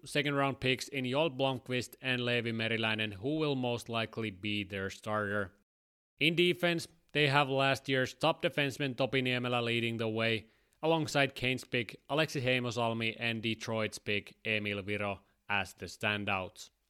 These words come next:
Their forward group consists of decent mixture of two-way capability and skill, as the notable players from their up-front presence are L A's pick Samuel Helenius, Leafs pick and captain Roni Hirvonen, Sens pick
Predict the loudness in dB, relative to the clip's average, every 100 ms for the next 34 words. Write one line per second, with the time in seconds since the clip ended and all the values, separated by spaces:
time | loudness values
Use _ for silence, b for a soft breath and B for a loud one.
0 | _ _ _ _ 0 2 2 4 2 2
1 | 2 2 0 0 0 -2 0 -2 0 0
2 | 0 0 2 0 0 2 2 2 0 2
3 | 2 0 -2 0 2 2 2 0 0 -2
4 | 0 0 0 -2 -4 -4 -4 -2 -2 -2
5 | 0 0 0 -2 -2 -2 -4 -4 -2 0
6 | 0 -2 -4 -2 0 -2 -2 2 2 2
7 | -2 -2 -2 -2 0 -2 -6 -12 -20 _
8 | _ 2 4 4 2 2 2 0 0 -2
9 | -2 -6 _ _ -2 0 2 2 2 2
10 | 2 0 -2 -8 -18 _ _ 0 2 2
11 | 2 2 2 0 -10 0 0 4 4 4
12 | 2 -2 -2 -2 0 0 0 0 2 2
13 | 0 -2 -2 -6 -12 _ _ _ _ -2
14 | 0 0 0 0 -2